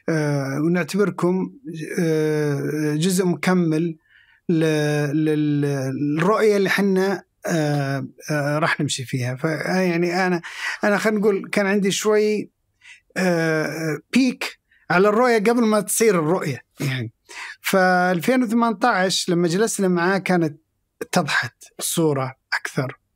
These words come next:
و-، وبدأنا فعلًا عاد نتكلم على، آه، إيش القطاعات، إيش ال-، آه، ال-، ال-، آه، ال-،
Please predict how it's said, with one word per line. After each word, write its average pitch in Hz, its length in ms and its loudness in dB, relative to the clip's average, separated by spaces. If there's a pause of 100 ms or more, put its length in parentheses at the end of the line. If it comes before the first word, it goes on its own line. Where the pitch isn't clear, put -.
(640)
و-، 156 380 2
وبدأنا 165 540 0
فعلًا 175 480 0
عاد 151 180 0
نتكلم 160 580 0
على، 147 500 0 (260)
آه، 151 360 -2
إيش 196 280 2
القطاعات، 151 1080 0
إيش 180 320 -2
ال-، 156 360 0
آه، 160 260 -2
ال-، 160 300 0
ال-، 143 640 -2 (840)
آه، 156 400 0 (180)
ال-، 151 720 0